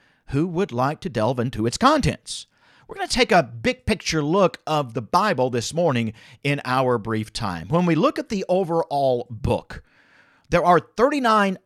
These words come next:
Old Testament books and twenty-seven New Testament books. Christ coming in that division, establishing a new will, a new covenant, the New Testament, and fulfilling the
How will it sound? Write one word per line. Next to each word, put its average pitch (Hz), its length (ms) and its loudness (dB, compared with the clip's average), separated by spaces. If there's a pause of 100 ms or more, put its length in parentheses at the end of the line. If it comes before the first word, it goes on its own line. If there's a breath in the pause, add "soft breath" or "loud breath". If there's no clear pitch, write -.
Old 170 440 4
Testament 139 680 0
books 113 380 0
and 156 200 -4
twenty-seven 170 1000 -2 (160)
New 190 300 2
Testament 101 640 -6
books. 92 280 -4
Christ 160 520 -2
coming 156 300 -2
in 139 100 -4
that 135 200 -2
division, 123 540 -2 (460 soft breath)
establishing 160 760 2
a 147 340 2
new 190 520 0
will, 123 480 2
a 139 220 2
new 175 260 0
covenant, 107 580 -4
the 123 80 -4
New 143 220 2
Testament, 90 680 -10 (440 loud breath)
and 147 200 0
fulfilling 147 880 0 (200)
the 180 220 -4